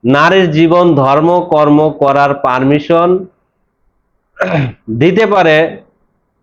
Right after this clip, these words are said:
আদম যিনি, তিনি দিতে পারে। কারণ আদমের ভিতরে তো, আদম দুটি সত্তার মালিক, নারী এবং পুরুষ। কারণ নারীর যে নিজস্ব জীবন নেই, ওই জীবন পুরুষ থেকেই ছোটে। আপনারা জানেন, একটি পুরুষ থেকে নারীর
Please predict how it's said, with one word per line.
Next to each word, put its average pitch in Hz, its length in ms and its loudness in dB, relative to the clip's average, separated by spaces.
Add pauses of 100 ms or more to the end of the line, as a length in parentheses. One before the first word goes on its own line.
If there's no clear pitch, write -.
(160)
আদম 131 480 0
যিনি, 131 400 0
তিনি 113 280 -2
দিতে 101 240 -6
পারে। 90 240 -2
কারণ 107 160 -2
আদমের 120 500 0
ভিতরে 127 400 0
তো, 123 360 -2 (220)
আদম 117 340 -2
দুটি 117 280 -2
সত্তার 101 400 -4
মালিক, 95 440 -4 (460)
নারী 123 400 0
এবং 107 360 -2
পুরুষ। 113 320 -2 (520)
কারণ 113 260 -2
নারীর 117 560 -4
যে 120 160 -2
নিজস্ব 120 560 -2
জীবন 120 360 0
নেই, 120 340 0 (440)
ওই 120 180 0
জীবন 120 360 -2
পুরুষ 113 380 -4
থেকেই 113 320 -4
ছোটে। 92 400 -6
আপনারা 117 400 0
জানেন, 117 400 -2
একটি 117 260 -4
পুরুষ 117 440 -4
থেকে 123 260 -2
নারীর 113 480 -4